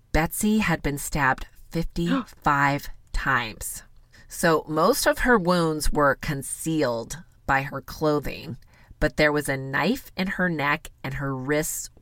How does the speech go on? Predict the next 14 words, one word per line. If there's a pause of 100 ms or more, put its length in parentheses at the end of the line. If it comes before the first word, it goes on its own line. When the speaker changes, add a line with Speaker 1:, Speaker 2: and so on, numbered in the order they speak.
(120)
Speaker 1:
were
slashed. (2000)
Russ's
reaction
to
finding
her
was (320)
interesting. (640)
He
called
nine
one
one